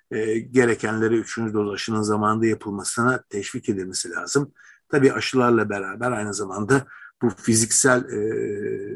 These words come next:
bir takım alınan non-pharmaceutical, yani tıbbi olmayan,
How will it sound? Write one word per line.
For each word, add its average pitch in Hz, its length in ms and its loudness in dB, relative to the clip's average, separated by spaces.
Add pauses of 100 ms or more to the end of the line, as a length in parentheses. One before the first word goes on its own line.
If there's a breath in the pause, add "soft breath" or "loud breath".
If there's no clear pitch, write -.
(320)
bir - 40 -20
takım 107 300 -6
alınan 107 480 -2
non-pharmaceutical, 104 1000 -4 (220)
yani 92 360 -18
tıbbi 110 340 4
olmayan, 123 600 6